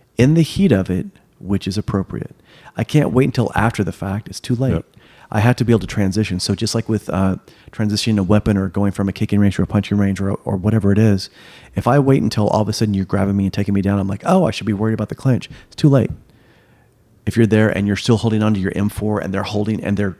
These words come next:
Speaker 1: taking it from you, "Oh, I should go to my M nine." It's too late. If I should go from my M nine to my, to my blade, it's too late.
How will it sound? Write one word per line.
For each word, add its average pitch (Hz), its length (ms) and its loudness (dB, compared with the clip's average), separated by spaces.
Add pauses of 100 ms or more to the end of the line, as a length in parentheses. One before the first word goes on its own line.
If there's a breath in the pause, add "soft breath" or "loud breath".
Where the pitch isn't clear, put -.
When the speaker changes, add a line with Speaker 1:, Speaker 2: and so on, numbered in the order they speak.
(140)
Speaker 1:
taking 113 280 -2
it 110 100 -4
from 123 200 0
you, 127 220 2 (400 soft breath)
"Oh, 123 100 0
I 131 60 0
should 113 160 -6
go 117 100 0
to 113 80 0
my 101 140 -2
M 101 120 -2
nine." 104 200 -2
It's 98 100 -12
too - 140 -10
late. 98 240 -8 (880 soft breath)
If - 120 -12
I 101 40 -2
should 104 140 -4
go 110 80 0
from 107 160 -2
my - 80 -2
M 104 120 -2
nine 101 360 -6
to - 120 -8
my, 95 160 0
to - 180 -6
my 98 100 2
blade, 104 300 0
it's - 80 -10
too - 140 -8
late. 95 200 -8